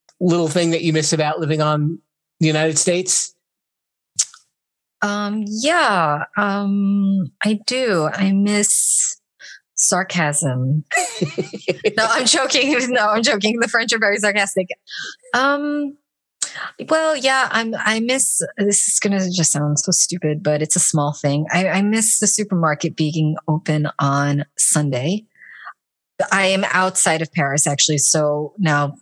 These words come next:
Speaker 2: now we're gonna get into where I am. I'm forty-five minutes. I call it Long Island, France. I'm on the French I R R outside of Paris. So we take a, a forty-five minute train and we're in, like, this really small, cute medieval village,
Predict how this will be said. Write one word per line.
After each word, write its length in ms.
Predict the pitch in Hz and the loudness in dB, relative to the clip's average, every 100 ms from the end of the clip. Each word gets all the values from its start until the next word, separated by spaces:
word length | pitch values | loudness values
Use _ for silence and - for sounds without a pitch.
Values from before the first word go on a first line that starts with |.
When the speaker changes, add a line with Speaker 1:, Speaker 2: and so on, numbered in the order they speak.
| - | -2
Speaker 2:
now 200 | 165 147 | 0 2
we're 100 | 143 | 2
gonna 220 | 143 139 - | 2 0 -2
get 260 | 143 131 - - | -2 -2 -4 -4
into 320 | 147 - 139 | 0 0 0
where 220 | 135 131 | 0 0
I 80 | 131 | 0
am. 240 | 139 147 170 - - - - | 2 2 0 -4 -4 -6 -2
I'm 380 | 175 170 170 170 - | 0 2 0 -4 -10
forty-five 600 | - - 196 202 185 180 | -4 0 0 0 0 2
minutes. 340 | 170 185 - - | 2 2 0 -2
I 120 | 196 196 | 0 0
call 220 | 240 220 | 0 2
it 60 | |
Long 220 | 180 175 160 | 2 2 2
Island, 420 | 170 190 208 220 _ - | 2 2 0 -4 _ -2
France. 480 | 254 285 285 - - - - - | 0 0 0 -4 -6 -10 -4 0
I'm 220 | 185 190 | 2 2
on 260 | - 185 185 | 2 2 2
the 400 | 170 165 - - - | 2 2 -2 -6 -2
French 380 | - 208 202 - | 0 2 0 0
I 180 | 190 185 | 0 2
R 220 | 180 175 | 2 2
R 300 | 151 165 180 - - - _ _ _ | 2 2 0 -4 -20 -20 _ _ _
outside 440 | 185 185 185 180 180 | 0 0 2 2 2
of 60 | |
Paris. 540 | 180 165 170 185 202 - | 2 2 4 2 2 2
So 180 | 175 160 | 2 2
we 140 | 160 | 0
take 240 | 170 180 175 | 0 0 -2
a, 60 | - - 175 | -6 -4 -2
a 100 | 156 | 0
forty-five 420 | 175 165 160 151 | 0 0 0 0
minute 220 | 151 151 | 0 0
train 400 | - 156 156 165 - | 0 0 0 -2 -2
and 280 | 160 156 151 | 0 2 2
we're 100 | 156 | 2
in, 120 | 156 | 2
like, 120 | 147 | 0
this 220 | 147 143 165 | 0 0 2
really 200 | 156 156 | 0 0
small, 540 | - - 156 147 151 | 0 2 2 2 0
cute 300 | - 165 143 | 0 -2 0
medieval 420 | 156 156 151 147 | 0 0 0 0
village, 460 | 143 135 151 180 | 0 0 0 -2